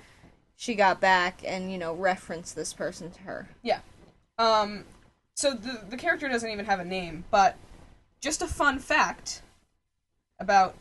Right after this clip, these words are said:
Speaker 2: the actress who plays the nanny, Tania Cahill, she, uh, has also worked
Speaker 1: Kahale, probably.
Speaker 2: Kahale, pro-, I don't know.
Speaker 1: <laughs>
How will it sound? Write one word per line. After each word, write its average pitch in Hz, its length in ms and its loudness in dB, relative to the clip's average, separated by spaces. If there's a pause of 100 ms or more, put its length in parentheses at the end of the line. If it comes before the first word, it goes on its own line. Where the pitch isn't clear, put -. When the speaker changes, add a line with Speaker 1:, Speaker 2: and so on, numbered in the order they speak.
Speaker 2:
the 190 160 -6
actress 220 480 2
who 185 100 -12
plays 349 640 -2
the 180 80 -8
nanny, 156 380 -10 (240)
Tania 226 480 -2 (200)
Cahill, 196 640 -4 (760)
she, 277 520 -2 (160)
uh, 214 380 2 (140)
has 233 220 -4
also 285 300 2
worked 240 200 0
Speaker 1:
Kahale, 185 440 -2
probably. - 300 -10
Speaker 2:
Kahale, 180 440 -2
pro-, - 160 -10
I - 120 -12
don't 151 200 -16 (560)
know. 269 100 8
Speaker 1:
<laughs> - 60 4